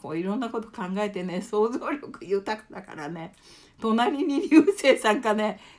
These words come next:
藤木直人さんがいると思って寝ればいいのよ。そうすればいつもいい夢見られるのよ、私は。もうだからね、気持ちは若いの。お若い。そうなのよ。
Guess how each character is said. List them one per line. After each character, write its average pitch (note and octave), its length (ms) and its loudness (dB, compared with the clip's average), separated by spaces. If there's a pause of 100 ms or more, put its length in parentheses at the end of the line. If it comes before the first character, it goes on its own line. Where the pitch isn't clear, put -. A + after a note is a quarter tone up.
藤 A#3 300 -2
木 B3+ 120 -4
直 B3+ 280 2
人 F4 180 -2
さ G3 140 -4
ん G3 40 -4
が G3 80 -2
い F#3 80 0
る F#3 100 -6
と F#3+ 100 -6
思 F#3+ 160 -4
っ F#3+ 40 -8
て F#3 120 -8
寝 F3 180 -2
れ G#3+ 80 -6
ば G3 140 -6
い F3 140 -6
い F3+ 40 -8
の D#3 140 -8
よ。 - 240 -12 (400)
そ F#3 100 -4
う G3 80 -2
す - 60 -4
れ G#3 80 0
ば G3 60 -2
い G3 140 -2
つ A3 120 -6
も F#3+ 120 0
い G#3 240 -2
い - 20 0
夢 F3+ 260 0
見 E3 120 0
ら E3 140 -4
れ F#3+ 160 -6
る G3+ 100 -6
の D3 140 -8
よ、 B2+ 140 -10
私 B2+ 400 -14
は。 - 160 -14 (500)
も G#3+ 80 0
う A3 60 2
だ A#3 100 0
か A3 140 -2
ら F3 80 -2
ね、 E3 140 -4
気 - 120 -8
持 F#3+ 160 0
ち F#3+ 140 -4
は F#3 80 -2
若 F3 280 -6
い D#3 80 -6
の。 C3 240 -10 (120)
お C#3 80 -10
若 A#3 200 -10
い。 - 40 -20 (1500)
そ G#3+ 120 -8
う G3+ 40 -4
な F3+ 120 -4
の D3+ 100 -12
よ。 D3+ 120 -14